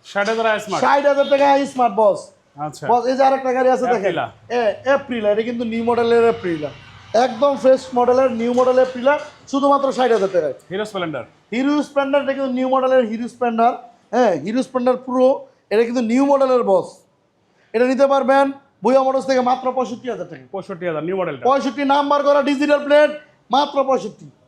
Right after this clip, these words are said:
Speaker 1: আচ্ছা, এখানে আছে আরেকটা ওয়ালটন।
Speaker 2: ভাই, এই জায়গায় এটা আমাদের পাশের দোকান,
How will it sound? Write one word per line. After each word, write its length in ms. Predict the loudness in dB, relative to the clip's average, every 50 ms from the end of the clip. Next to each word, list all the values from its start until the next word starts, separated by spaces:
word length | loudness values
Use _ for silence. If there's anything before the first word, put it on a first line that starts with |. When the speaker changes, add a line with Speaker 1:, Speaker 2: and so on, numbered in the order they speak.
| _ -12
Speaker 1:
আচ্ছা, 260 | -10 -10 -8 -6 -4
এখানে 160 | -2 -2 -2
আছে 160 | -2 0 0
আরেকটা 280 | -2 -2 -2 -2 -2 0
ওয়ালটন। 380 | 2 2 2 2 0 -4 -2 0
Speaker 2:
ভাই, 140 | 0 0 0 0
এই 160 | 0 0 2
জায়গায় 320 | 2 0 2 2 2 2 2 0
এটা 160 | 0 0 -2 -2 -2 -2
আমাদের 300 | -4 -4 -4 -4 -6 -8 -8 -10 -10 -8
পাশের 260 | -8 -8 -8 -8 -12 -12
দোকান, 280 | -10 -8 -6 -6 -6